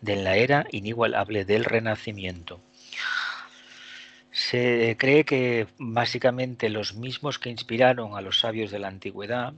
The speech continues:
en esa época axial, que va desde el quinientos y pico antes de Cristo hasta, pues, cerca de mil años, realmente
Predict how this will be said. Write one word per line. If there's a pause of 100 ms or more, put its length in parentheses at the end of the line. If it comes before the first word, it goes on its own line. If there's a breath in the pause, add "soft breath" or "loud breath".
(160)
en
esa
época
axial, (180)
que
va
desde
el
quinientos
y
pico
antes
de
Cristo
hasta,
pues, (260 loud breath)
cerca
de
mil
años, (760 loud breath)
realmente